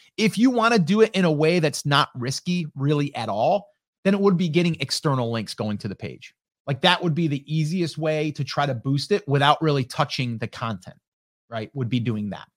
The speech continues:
adding an external link. And that external link can be from another website, or it could be from an internal page of yours that already has links coming to that.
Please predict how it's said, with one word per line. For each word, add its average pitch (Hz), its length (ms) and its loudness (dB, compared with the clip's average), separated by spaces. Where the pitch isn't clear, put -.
adding 127 260 4
an 127 80 2
external 117 460 0
link. 98 220 -2
And 160 80 6
that 160 120 4
external 196 380 2
link 180 160 -2
can 165 120 2
be 156 100 2
from 143 180 2
another 135 300 4
website, 143 580 4
or 170 480 10
it 156 140 0
could 170 140 6
be 151 100 2
from 147 220 2
an 139 60 2
internal 143 400 -2
page 202 400 2
of 127 120 2
yours 113 380 -2
that 156 160 2
already 156 260 2
has 139 280 2
links 131 220 -4
coming 120 300 -2
to - 140 -10
that. 92 240 -8